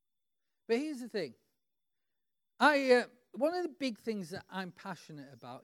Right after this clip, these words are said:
is, is seeing the miraculous. That's why Faith Life came into existence, 'cause we were seeing some of the miraculous, and, and,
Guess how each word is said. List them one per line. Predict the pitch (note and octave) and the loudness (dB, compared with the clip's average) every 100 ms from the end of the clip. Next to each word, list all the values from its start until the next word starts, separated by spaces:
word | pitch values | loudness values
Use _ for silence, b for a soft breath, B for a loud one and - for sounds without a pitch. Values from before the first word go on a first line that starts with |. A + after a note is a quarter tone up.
| - | -18
is, | D#3+ C#3+ C3+ - _ _ _ _ _ _ | -16 -16 -18 -20 _ _ _ _ _ _
is | E3 | -18
seeing | - - G#3 G#3 G3+ | -18 -12 -10 -10 -10
the | G3 | -12
miraculous. | F#3 F3+ D#3 - C#3+ A2 - _ | -12 -12 -12 -14 -20 -20 -20 _
That's | E3+ F#3+ G#3 | -20 -18 -14
why | F#3 F3+ - | -12 -12 -14
Faith | F3+ E3+ - | -14 -14 -14
Life | D3 C#3 - | -18 -18 -18
came | - D3+ C#3+ | -18 -16 -16
into | C3+ D#3 | -16 -16
existence, | C#3+ F3+ - C3 B2+ | -14 -16 -16 -20 -20
'cause | _ C#3+ B2+ | _ -20 -16
we | D3 | -16
were | D3+ G3+ | -10 -8
seeing | A3+ - E3 | -8 -10 -14
some | D3 D3 | -14 -16
of | C3+ | -16
the | C3+ | -16
miraculous, | C3 B2+ - A2+ C3 - | -16 -18 -18 -20 -20 -20
and, | D#3 b b b - | -20 b b b -18
and, | D#3+ | -18